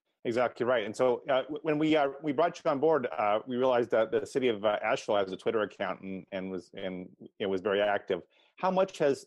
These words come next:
social media been a part of the,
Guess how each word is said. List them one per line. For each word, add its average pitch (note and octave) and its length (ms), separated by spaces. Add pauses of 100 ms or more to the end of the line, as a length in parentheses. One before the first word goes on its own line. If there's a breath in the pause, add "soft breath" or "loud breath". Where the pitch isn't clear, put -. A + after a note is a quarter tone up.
social D3 680
media A#2 640 (100)
been G#2+ 380
a F#2+ 80
part G2 580
of F#2 340
the, F#2+ 300